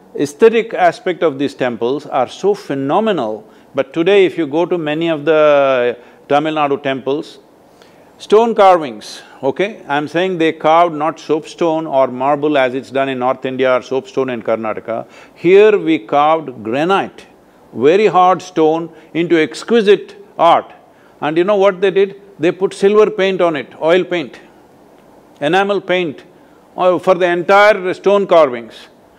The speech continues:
It's somebody, uh, some government officer's idea of aesthetic. What do you do for this kind of thing? This kind of desecration and temple processes have been changed, and, uh, without taking into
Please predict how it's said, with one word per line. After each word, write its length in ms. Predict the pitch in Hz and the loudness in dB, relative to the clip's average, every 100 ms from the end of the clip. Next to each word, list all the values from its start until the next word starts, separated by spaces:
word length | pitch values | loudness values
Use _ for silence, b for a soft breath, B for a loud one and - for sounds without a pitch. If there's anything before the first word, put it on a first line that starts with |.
| b | b
It's 280 | b 175 170 | b 2 0
somebody, 600 | - 185 196 214 196 180 | -2 0 2 4 4 4
uh, 200 | 165 156 | 4 2
some 340 | - 190 202 175 | 2 0 0 2
government 380 | 170 175 180 | 2 2 -2
officer's 480 | 170 151 160 160 151 | 0 0 -2 -4 0
idea 340 | 147 151 165 165 | 0 2 2 0
of 80 | |
aesthetic. 600 | 147 147 196 180 123 - - _ _ B B B | 0 0 0 0 -2 -8 -20 _ _ B B B
What 120 | 151 | 0
do 60 | 220 | 2
you 80 | 233 | 2
do 240 | 262 247 | 0 0
for 140 | - 170 | 0 -2
this 180 | 170 | -2
kind 240 | - 202 196 | -2 -2 -2
of 80 | - | -4
thing? 380 | 214 180 92 - b b b | -6 -8 -10 -16 b b b
This 340 | 117 143 208 | -6 -2 -2
kind 260 | - 226 214 | 0 -2 0
of 160 | 185 139 | -2 0
desecration 760 | 139 180 160 147 135 - 190 | -2 -2 -2 -2 -2 -4 -6
and 180 | 185 139 | -6 -4
temple 320 | 143 151 185 | -4 -2 -4
processes 640 | 156 147 160 165 170 180 143 | -2 0 0 -2 -6 -4 0
have 180 | 143 135 | 0 -2
been 220 | 135 123 | -6 -8
changed, 560 | - 139 147 160 147 - B B 135 | -6 -6 -6 -8 -14 -20 B B -2
and, 460 | 139 143 147 143 | 0 0 -2 -2
uh, 80 | 139 | -2
without 560 | 131 147 180 185 180 - | 0 0 4 4 2 -2
taking 320 | 160 165 170 | -2 -2 -4
into 520 | 160 147 156 160 156 | -4 -2 0 0 -2